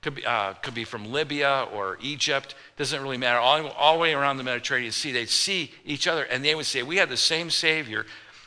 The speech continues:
They count themselves now as brothers and sisters, people they never even talked to six months ago. And now they, they consider themselves really tight,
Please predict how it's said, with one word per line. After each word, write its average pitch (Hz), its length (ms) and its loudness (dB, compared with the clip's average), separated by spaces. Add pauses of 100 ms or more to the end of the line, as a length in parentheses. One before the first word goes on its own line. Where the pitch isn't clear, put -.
(140)
They 175 160 4
count 180 320 2
themselves 123 520 0
now 123 200 2
as 113 120 -2
brothers 123 480 -2
and 117 100 -6
sisters, - 380 0
people 170 240 -2
they 151 140 6
never 185 300 4
even 214 180 0
talked 180 340 12
to 185 120 -6
six - 280 -4
months 127 280 -8
ago. 101 260 -4 (420)
And 123 140 -4
now 143 220 6
they, 127 240 2 (180)
they 123 100 -4
consider 135 340 -4
themselves 113 440 -2
really 131 340 -6
tight, 101 480 -6